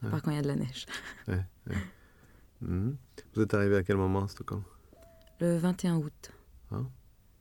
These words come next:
Speaker 1: Mhm.
Speaker 2: C'était l'été encore, non ?
Speaker 1: Ouais.
Speaker 2: Ouais. Et vos impressions sur l'hiver ?
Speaker 1: Ça va.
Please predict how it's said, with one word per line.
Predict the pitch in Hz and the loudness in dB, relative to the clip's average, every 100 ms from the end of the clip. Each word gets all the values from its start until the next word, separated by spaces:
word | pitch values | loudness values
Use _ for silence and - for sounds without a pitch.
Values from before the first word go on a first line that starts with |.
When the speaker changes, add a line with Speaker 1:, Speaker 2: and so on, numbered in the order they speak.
| - | -8
Speaker 1:
Mhm. | - 196 - - - - - - | -8 -8 -14 -20 -20 -20 -20 -20
Speaker 2:
C'était | - - 92 98 | -8 -6 -4 -2
l'été | 92 90 82 | -2 -2 -4
encore, | 80 90 95 90 | -4 -4 -6 -4
non ? | 98 101 170 | -4 -4 -4
Speaker 1:
Ouais. | - - - 120 | -4 -10 -14 -8
Speaker 2:
Ouais. | 101 113 - - - - - 147 - - - - | -8 -8 -14 -20 -20 -12 -8 -6 -8 -20 -4 6
Et | 107 | 8
vos | 101 104 | 10 8
impressions | 92 104 - 104 | 8 6 6 6
sur | 113 | 6
l'hiver ? | 101 101 120 131 - - - - - - - - - - - - - - - - - - - - - - - - - - - | 8 10 8 6 -4 -16 -18 -20 -20 -20 -20 -20 -20 -20 -20 -20 -20 -20 -20 -20 -20 -20 -20 -20 -20 -20 -20 -20 -20 -20 -12
Speaker 1:
Ça | - 208 | 0 2
va. | 180 175 | 4 0